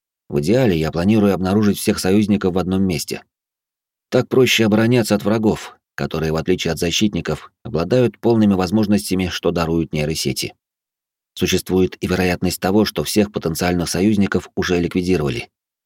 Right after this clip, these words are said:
Слишком много времени мы потратили на развитие. Возможно, следовало делать упор на развитие навыков пилота Алекса и срываться домой сразу после мятежа Рас Аль Гула и смерти Дорана Грея.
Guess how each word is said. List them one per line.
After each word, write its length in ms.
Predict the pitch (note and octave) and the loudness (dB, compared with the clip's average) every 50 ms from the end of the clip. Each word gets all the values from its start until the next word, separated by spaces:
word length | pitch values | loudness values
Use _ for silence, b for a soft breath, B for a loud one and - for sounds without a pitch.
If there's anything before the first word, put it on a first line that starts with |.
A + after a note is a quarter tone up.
| _ _ _ | _ _ _
Слишком 440 | - - - G2+ - - - F#2+ G2+ | -4 -2 -2 -2 0 0 0 2 4
много 240 | G2+ G#2 G2 G2+ | 4 4 4 4
времени 400 | G2 G#2+ A#2 A#2+ A2 F#2 E2 D#2 | 4 4 4 4 4 2 0 -2
мы 100 | D#2 D#2 | -2 -2
потратили 460 | C#2+ E2 D#2 - E2 E2 D#2 - E2 D#2+ | -2 -4 -4 -2 -4 -4 -2 -2 -2 -2
на 140 | D#2 D#2+ | 0 -2
развитие. 520 | D#2 D#2 D2+ D#2+ D#2+ D#2 - D#2+ D2 C#2 - - _ _ _ _ _ _ _ _ _ _ | -2 -4 -2 -2 -4 -2 -2 -2 -2 -4 -4 -8 _ _ _ _ _ _ _ _ _ _
Возможно, 440 | - - - - B2+ C3+ A#2+ B2+ G#2+ | -12 -10 -4 -2 -2 0 0 0 2
следовало 400 | A2 B2+ C3+ B2 A#2+ A#2 A2+ G#2+ | 2 2 2 4 4 4 4 4
делать 300 | G2+ A2+ A2 A2 G2+ G#2+ | 4 4 4 4 2 2
упор 320 | G#2 - - A2+ G#2+ G2+ - _ _ _ _ _ _ _ | 0 2 2 0 0 0 -6 _ _ _ _ _ _ _
на 80 | F2+ F2 | -4 -2
развитие 460 | F#2+ F2+ G2 G#2+ A2 G#2 - G#2+ G2+ | -2 0 2 0 0 2 2 2 2
навыков 440 | G2+ G2+ G2 F#2+ F#2+ - - F#2 - | 4 2 2 0 -2 -2 -4 -4 0
пилота 340 | - G2 F#2+ F#2+ - G2 - | 0 0 0 0 0 -2 -4
Алекса 480 | - A2+ A2+ F#2+ D#2+ - - - C3 - - _ _ _ _ _ _ | -2 -2 -2 -2 -2 -4 -6 -8 -8 -10 -12 _ _ _ _ _ _
и 200 | - - F2 G#2 | -6 -4 -4 -4
срываться 480 | F#2+ - - E2+ F#2+ G#2 G2+ F#2+ - F2 | -4 -4 -2 0 2 2 0 0 -2 -2
домой 340 | E2 F#2 F#2+ G#2 G#2+ G2+ - | -2 0 2 2 2 2 0
сразу 380 | - E2+ G2 G2 F2+ F2+ E2+ | 0 -2 -2 0 0 -2 -4
после 340 | - - F#2+ F#2 - F2 E2+ | 0 0 -2 -2 0 -2 -2
мятежа 440 | F2 E2 D2+ F2 E2+ F#2 G2 F#2 F2 | -2 -2 -2 -2 0 0 0 0 0
Рас 220 | F2+ F2+ F2 - - | -2 -2 -4 -6 -8
Аль 140 | - E2 D#2+ | -6 -6 -6
Гула 340 | D#2 E2+ G2+ G#2+ G#2 F#2+ F2 - - | -2 0 0 2 2 0 -2 -4 -6
и 80 | F#2+ | -6
смерти 380 | F2+ - F2 F2+ F2 D2+ - F#2 | -4 -2 -2 -2 -2 -2 -2 -2
Дорана 340 | F2 E2+ E2+ E2 E2+ F2+ F2+ | 0 0 -2 -2 -2 -4 -2
Грея. 360 | F2 F#2 E2 C#2 A#1+ - | -2 -2 -2 -2 -4 -6